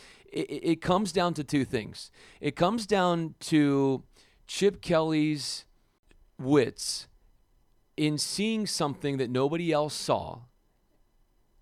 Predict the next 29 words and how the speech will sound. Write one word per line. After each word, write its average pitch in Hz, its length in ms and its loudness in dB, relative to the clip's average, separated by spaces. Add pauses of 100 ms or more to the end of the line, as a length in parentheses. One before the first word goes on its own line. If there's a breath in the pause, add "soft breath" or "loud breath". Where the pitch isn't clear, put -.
and 185 400 2
it 143 140 -2
comes 151 320 -2
down 135 400 0
to 131 400 0
Demetric 143 500 -4
Felton 135 460 4 (400 soft breath)
maximizing 147 880 0
on 127 160 0
an 117 80 0
opportunity 165 800 -2 (500 soft breath)
because, 135 760 2
a-, - 340 -10
a-, - 240 -8
as 147 220 0
you 143 80 0
might 139 280 -2
know, 143 540 2 (420 soft breath)
throughout 151 420 2
fall 127 240 -2
camp, 151 420 0
there 143 120 2
were 131 140 2
injuries 151 480 -2
to 131 120 -2
Joshua 120 500 0
Kelly 160 600 0
and 120 140 -2
under, 107 240 -2